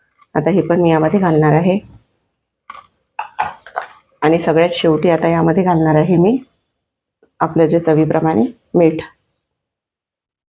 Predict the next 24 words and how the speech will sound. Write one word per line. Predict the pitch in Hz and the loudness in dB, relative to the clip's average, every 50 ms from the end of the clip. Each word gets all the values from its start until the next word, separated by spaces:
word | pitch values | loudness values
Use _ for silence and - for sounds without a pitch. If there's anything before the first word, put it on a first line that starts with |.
| _ _ _ _ - | _ _ _ _ -4
इथं | - 185 180 - 175 | -4 -2 0 0 0
मी | 202 220 | 0 0
हळद | 220 185 190 165 170 170 - | 0 0 0 0 0 0 0
वापरलेली | 165 160 156 170 170 170 170 170 165 170 | -2 0 0 0 2 2 4 4 4 2
नाही, | 170 170 196 233 262 247 - _ _ _ _ _ _ - - - - | 2 2 2 0 0 -4 -8 _ _ _ _ _ _ -20 -20 -20 -20
ह-, | - - 180 175 196 - - - - | -16 -10 -4 -2 -2 -2 -2 -4 -10
हळदीचा | - - - - 208 170 165 151 156 - - - 202 | -14 -12 -8 -2 0 0 0 0 -2 -4 2 2 4
मी | 202 214 214 | 4 4 2
भज्यात | 208 202 202 196 170 175 170 170 | 2 2 0 2 2 0 2 2
वापर | 165 160 - 170 170 | 0 2 2 0 2
करत | 165 - 175 170 165 170 - | 2 2 2 2 0 0 0
नाही | 165 165 170 170 | 0 0 0 0
सहसा. | 170 - 160 165 165 160 151 160 160 - _ _ _ _ _ _ | -2 -2 -4 -4 -2 -4 -6 -8 -8 -12 _ _ _ _ _ _
आता | - 170 170 180 | -4 -2 2 2
हे | 170 | 0
पूर्ण | 165 160 170 175 175 175 175 | 2 2 2 2 2 2 2
मिक्स | 170 170 170 - - | 2 0 0 -2 2
करून | - 180 165 170 175 170 | 4 4 4 4 2 2
घेते | 165 175 175 170 170 | 0 0 2 2 2
मी. | 190 214 247 247 - _ _ - - - - - - _ | 2 0 0 -2 -8 _ _ -16 -14 -12 -12 -14 -16 _
आणि | - - 165 180 214 277 - - _ _ _ _ _ _ _ _ - | -6 -2 0 0 0 0 -2 -6 _ _ _ _ _ _ _ _ -2
हे | 175 | 0
आता | 156 156 156 165 175 | 0 0 0 0 -2
असं | 175 170 - 214 247 | -2 -2 -4 -4 -4